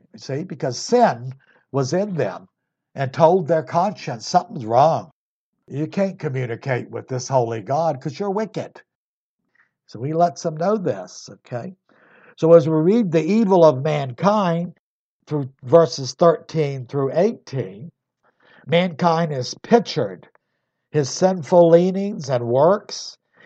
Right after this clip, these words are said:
It ends with no fear of God.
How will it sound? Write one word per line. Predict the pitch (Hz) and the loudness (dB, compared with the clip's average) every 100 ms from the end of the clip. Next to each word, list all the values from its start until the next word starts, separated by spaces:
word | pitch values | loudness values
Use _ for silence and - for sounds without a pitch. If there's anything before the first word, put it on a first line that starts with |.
| - - | -14 2
It | 151 139 | 4 6
ends | 165 202 214 156 143 | 6 6 4 -4 0
with | 143 139 - _ _ _ | 2 0 -2 _ _ _
no | 127 175 | 4 4
fear | 190 - 214 165 104 113 - _ _ _ _ _ | 2 -2 0 0 -2 -8 -12 _ _ _ _ _
of | 143 131 | -4 0
God. | 180 190 107 92 | 4 4 4 -2